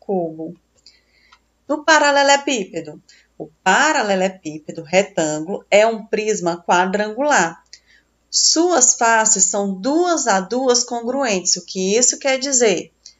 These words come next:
Ó, essa face aqui de cima, ela é congruente à face de baixo.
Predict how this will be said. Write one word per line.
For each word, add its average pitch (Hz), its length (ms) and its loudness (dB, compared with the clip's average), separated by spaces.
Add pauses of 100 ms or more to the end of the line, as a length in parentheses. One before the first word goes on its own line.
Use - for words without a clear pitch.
(280)
Ó, 180 380 -2
essa 208 640 4
face 180 440 -2
aqui 180 220 -8
de 151 140 -6
cima, 196 680 -2 (300)
ela 170 180 0
é 175 60 2
congruente 208 1040 0
à 185 80 2
face 185 720 0 (440)
de 170 100 -12
baixo. 175 680 0